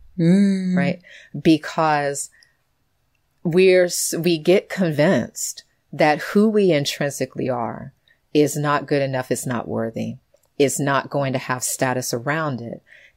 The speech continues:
Speaker 2: If you want status, change, uh, as much about yourself as possible so that you look like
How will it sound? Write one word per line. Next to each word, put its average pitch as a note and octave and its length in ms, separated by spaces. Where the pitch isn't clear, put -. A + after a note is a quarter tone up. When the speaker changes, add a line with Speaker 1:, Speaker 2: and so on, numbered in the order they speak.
Speaker 2:
If C3+ 240
you B2+ 140
want D3 320
status, A#2+ 720
change, F3+ 680
uh, C3 200
as B2+ 280
much C#3 160
about B2 280
yourself B2 340
as A#2+ 120
possible - 480
so - 160
that B2 260
you B2+ 80
look C3 400
like A#2 320